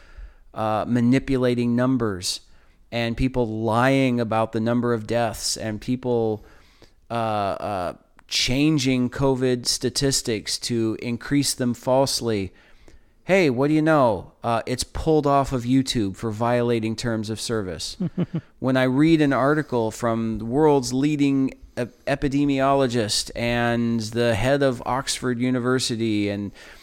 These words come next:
Speaker 1: and over fifty thousand, uh, professionals signing a document to say, "Hey, we need to drop the restrictions. We need to stop masking up. We need to get back to normal lives because we're causing more harm than good."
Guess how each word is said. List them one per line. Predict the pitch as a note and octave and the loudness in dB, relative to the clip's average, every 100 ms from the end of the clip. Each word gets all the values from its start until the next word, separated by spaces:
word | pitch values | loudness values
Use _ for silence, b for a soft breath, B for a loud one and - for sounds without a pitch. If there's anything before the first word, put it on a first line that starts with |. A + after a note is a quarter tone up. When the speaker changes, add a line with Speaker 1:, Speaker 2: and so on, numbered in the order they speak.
| B - | B -8
Speaker 1:
and | A#2+ A#2+ A#2+ A#2 | -2 0 0 0
over | F2+ C3+ B2+ | 0 0 0
fifty | - E3+ - D3 | 0 -2 0 -4
thousand, | C3+ C3 C#3+ C#3 C3 B2+ B2+ B2 A#2+ b b - | -2 0 2 2 0 0 2 0 -4 b b -6
uh, | B2 A#2+ A#2 A#2 | -2 2 0 0
professionals | C3 A#2 C#3+ C#3 C3 A#2+ A2+ | -2 0 0 0 0 0 0
signing | - B2 C#3 C#3 C3+ C3 | 0 0 0 2 2 0
a | G#2+ | -2
document | A2 A#2+ C3 C3+ B2 A#2 - | -2 -2 -2 -2 -2 -2 -4
to | |
say, | A#2 C3+ A#2 | -2 0 0
"Hey, | B2 C#3+ | 2 0
we | B2+ B2 | 0 0
need | B2+ A#2+ | 0 -2
to | |
drop | A2+ - A#2 A#2+ C3 D#3+ E3 - | -6 -6 -4 0 2 2 4 2
the | C3 | 2
restrictions. | A#2+ A#2+ - C3 A2+ - G2+ E2 - - b b b b | -2 -2 -2 -4 -4 -4 -6 -6 -10 -10 b b b b
We | B2 B2 | -2 2
need | C3 B2 | 0 0
to | C3 | -2
stop | A#2+ - - C3 C3+ D#3+ - - | 0 0 0 2 4 4 4 2
masking | A#2 A2+ G#2 - A2 G#2+ | 0 -2 -4 -4 -6 -4
up. | F#2+ - | -6 -6
We | A2+ | -4
need | A#2+ B2+ | -2 -2
to | A#2 | -2
get | B2 - | -4 -4
back | A#2+ C3 D#3 | -2 0 -2
to | - | -2
normal | C#3 C3+ C3 B2 | 0 2 2 2
lives | A#2+ A#2+ A#2+ A2+ | 2 2 2 0
because | - A#2 - B2+ B2 | -6 -6 -4 -4 -4
we're | A#2 | -4
causing | - C3 B2 A#2 | 0 0 0 -2
more | A#2 C3+ D3 | 0 2 0
harm | C#3+ C#3 C3+ B2+ | 0 0 2 0
than | B2 A#2 | 0 2
good." | C#3 D3 B2+ | 2 4 2